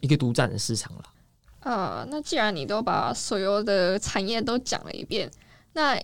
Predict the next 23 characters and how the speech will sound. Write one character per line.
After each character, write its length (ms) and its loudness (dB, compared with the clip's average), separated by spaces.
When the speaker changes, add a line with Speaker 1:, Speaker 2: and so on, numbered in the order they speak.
Speaker 2:
手 180 -2
游 140 2
的 140 4
整 280 0
体 180 0
的 260 2
产 320 -2
品 180 -6
结 200 -4
构 340 -6
大 140 2
概 120 4
是 80 0
长 220 -4
怎 100 -8
么 100 -14
样 200 -10
呢？ 60 -12
Speaker 1:
嗯， 260 8
其 160 4
实 120 4
这 120 4
个 420 6